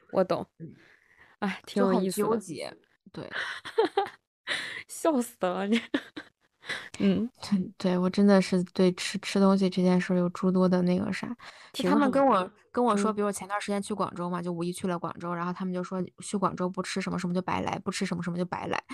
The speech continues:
Speaker 2: 其实他们说的那些东西我基本都没怎么吃，然后
Speaker 1: 但是有一说一，广州是真的好吃。我当时
Speaker 2: 哇，广州真的又好吃又好玩儿，我太喜欢广州。
Speaker 1: 对，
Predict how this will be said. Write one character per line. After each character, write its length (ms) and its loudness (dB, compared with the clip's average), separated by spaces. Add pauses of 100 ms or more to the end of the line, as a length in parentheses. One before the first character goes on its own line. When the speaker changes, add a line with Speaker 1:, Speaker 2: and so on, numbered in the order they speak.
(160)
Speaker 2:
其 80 -10
实 80 8
他 120 6
们 80 6
说 160 4
的 60 6
那 40 4
些 220 2 (340)
东 120 6
西 80 8
我 80 6
基 140 -2
本 100 0
都 100 2
没 120 2
怎 100 0
么 100 -2
吃， 320 -2
然 140 0
后 300 -2 (480)
Speaker 1:
但 160 2
是 80 6
有 120 8
一 120 0
说 180 4
一， 100 4
广 220 2
州 140 0
是 100 0
真 280 2
的 80 4
好 200 -6
吃。 340 -6 (400)
我 100 2
当 240 2
时 180 -4
Speaker 2:
哇， 100 6
广 60 6
州 140 4
真 120 4
的 80 6
又 320 6
好 240 6
吃 220 2
又 180 8
好 280 6
玩 180 6
儿， 340 2
我 120 4
太 260 8
喜 120 0
欢 120 2
广 100 8
州。 60 10
Speaker 1:
对， 260 6